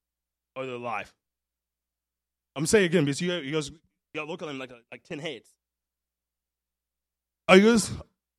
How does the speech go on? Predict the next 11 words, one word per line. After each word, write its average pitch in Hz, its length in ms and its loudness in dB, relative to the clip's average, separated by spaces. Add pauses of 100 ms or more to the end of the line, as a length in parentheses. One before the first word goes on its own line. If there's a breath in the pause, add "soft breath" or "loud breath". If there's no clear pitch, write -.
(180)
are 190 80 -8
yours 214 260 -8
leaves 175 300 -8 (120)
dead 247 440 2 (200)
or 185 120 2
alive? 185 460 2 (1300)
Or 139 80 -10
fake? 233 280 -4 (180)
'Cause 185 100 -4
I'm 233 140 0
seeing, 262 380 -4